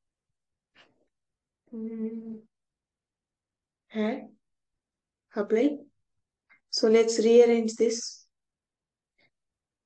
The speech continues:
Body at the bottom and type at the first and title and body. So now we successfully created. Let's go to the page and see whether, uh,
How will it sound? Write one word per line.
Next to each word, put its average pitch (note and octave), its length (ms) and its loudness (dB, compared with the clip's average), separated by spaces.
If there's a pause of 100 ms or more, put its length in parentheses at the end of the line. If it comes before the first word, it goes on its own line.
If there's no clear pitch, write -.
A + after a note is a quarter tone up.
(380)
Body G#3+ 520 -2
at A3 120 -4
the - 60 -2
bottom A#3+ 560 -4
and A3 280 -4 (160)
type A3 280 4
at A3 100 0
the G#3+ 120 2
first C4+ 460 2
and G3+ 220 -4
title A3 420 4 (200)
and G3+ 200 -6
body. G3+ 440 -4 (560)
So - 180 0
now A#3+ 180 2
we A#3 140 2
successfully A#3 560 0
created. A3 460 4 (1080)
Let's A#3 320 -2
go A#3+ 140 8
to A#3+ 100 4
the B3+ 220 4
page A#3+ 240 6
and A#3+ 240 0
see A3+ 180 -6
whether, G#3 460 2
uh, G3+ 340 -4